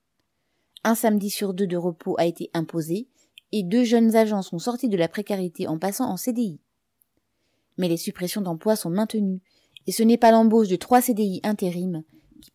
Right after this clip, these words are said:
palliera le déficit évident de personnel. Malgré tout,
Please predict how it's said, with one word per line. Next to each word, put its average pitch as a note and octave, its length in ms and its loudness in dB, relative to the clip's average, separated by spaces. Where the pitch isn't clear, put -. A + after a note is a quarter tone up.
palliera A3+ 400 4
le G#3 100 2
déficit G3+ 520 -6
évident A3 400 0
de D3+ 100 -8
personnel. D#3 540 -8
Malgré E3 400 -4
tout, A#3+ 320 -8